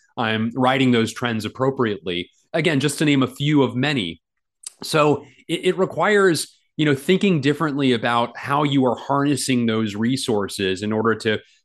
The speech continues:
to accomplish all that you do. Look, I mean, the, the other thing I, I, I talked about the balance before, uh, between risk-taking and risk mitigation a moment ago. Likewise, I think it's important to understand what are the things that we need to, uh, to, to undertake within our four walls with employees.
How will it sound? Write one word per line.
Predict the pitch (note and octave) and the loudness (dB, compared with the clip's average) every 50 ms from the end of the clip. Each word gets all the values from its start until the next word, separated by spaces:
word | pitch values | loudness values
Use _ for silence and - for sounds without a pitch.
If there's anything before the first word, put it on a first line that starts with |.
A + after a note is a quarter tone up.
| _ - | _ -4
to | - A#2+ A2+ | 0 0 0
accomplish | - - - A#2+ A#2 A#2 - B2 G#2 - - | 0 -2 -2 -2 -2 0 0 0 0 0 0
all | A2+ G#2+ A2 | 0 0 0
that | A2+ G#2 - - | 0 -4 -6 -6
you | G#2+ G2+ F#2 | -6 -6 -6
do. | F2 G2+ G#2 G#2 F#2+ D2 D#2 - - _ _ _ - | -4 -4 -4 -4 -4 -6 -10 -12 -16 _ _ _ -4
Look, | D3+ E3 D3+ | -2 0 0
I | F3+ D#3 | 0 0
mean, | D#3+ D#3 | 0 0
the, | D#3+ | 0
the | D#3 D#3+ D#3+ E3 F#3 | 0 2 2 2 4
other | F#3 G#3+ G#3 | 4 2 2
thing | G#3 G3+ F3 D3+ | 2 0 0 0
I, | C3 | 0
I, | C3+ C3+ C3 C#3 C3 B2 | 0 2 2 0 0 -2
I | A#2+ | -2
talked | - C3+ B2+ - | -2 -2 -2 -2
about | A2+ A#2+ A2+ | -2 -2 -2
the | - A#2 | -2 -4
balance | G#2+ B2 B2 B2+ C3 C3 B2 A#2 - - | -2 -2 0 0 2 2 0 0 -2 -4
before, | - A2+ - - C3+ C3 B2+ A2+ G#2 G2+ A2 B2 | -6 -6 -2 0 2 2 4 2 2 0 0 -2
uh, | A2+ G#2+ | -2 -4
between | G#2 G#2 - - B2 G#2+ | -4 -6 -6 -4 -4 -2
risk-taking | A#2 B2 - - - A#2+ A2+ A#2 A2 G#2 | -2 -2 -4 -4 -6 -6 -4 -4 -4 -4
and | G#2+ A2+ | -4 -4
risk | A2 G#2+ - - | -4 -6 -6 -6
mitigation | A2 A2 G2+ A2 A2 A#2 A#2 - A#2 | -6 -4 -2 -2 -2 -2 -4 -4 -6
a | G#2 | -4
moment | G2+ A2 B2+ C3+ A#2+ | -4 -4 -2 -4 -4
ago. | G2+ G2 F2+ E2+ F2 F#2 - _ _ _ - - _ - | -4 -4 -2 -2 -4 -6 -8 _ _ _ -20 -20 _ -4
Likewise, | D3+ F3 G#3+ G#3 - F#3+ D#3+ C3+ B2+ B2 C3+ | -2 0 0 2 2 2 2 2 2 2 2
I | |
think | C#3 D3 C#3+ | 0 0 0
it's | C#3 - C#3+ | -2 -2 -2
important | C3+ - - D#3+ D3+ D#3 C#3+ | -2 -2 -2 -4 -2 -2 -2
to | C#3+ | -2
understand | C#3 C#3 C3 C3 - C#3 C3 B2+ B2 A#2 | -2 -2 -2 -2 -2 0 0 0 0 0
what | A#2 D3+ E3 | 0 0 -2
are | E3 | -2
the | D3 C#3 | -2 -2
things | - D3+ C#3+ C3+ A#2 | -2 0 0 0 0
that | C3 B2 | 0 0
we | B2 A#2+ B2 B2 | 0 0 0 2
need | B2 A#2 B2 B2 C3 C3+ C3+ B2+ | 2 0 0 0 0 -2 -2 -2
to, | C3+ A#2+ | -4 -4
uh, | A#2 A2+ A2+ A#2 B2 B2+ A#2 A#2 A2+ G#2+ - | -4 -4 -6 -6 -4 -4 -2 -2 -4 -4 -4
to, | - C3 B2+ B2+ | -4 -4 -4 -4
to | - - B2+ A#2+ A#2 A#2 A2+ A2+ - _ _ | -4 -2 0 0 2 2 0 -2 -6 _ _
undertake | - C3 B2+ C3+ C3 - C3 B2+ A#2+ A#2+ | -4 -2 0 -2 -2 -2 -2 -2 -2 0
within | A#2+ A2+ B2+ B2+ | 0 0 2 2
our | B2 A#2 A2+ | 2 0 -2
four | A2+ - B2 A2+ A2 | -2 -2 -2 0 0
walls | G#2+ A#2+ A#2+ B2 A#2+ A2+ G#2+ G#2 G2 | 2 2 2 2 2 2 2 0 0
with | A2+ A2 | -2 -2
employees. | A2+ A2 G#2 - - B2 A2 A2+ C#3 D3 C3 G#2 F2 E2 E2 G2+ - - | -2 -2 -4 -2 -2 0 0 0 0 0 0 -2 -2 -4 -6 -8 -8 -8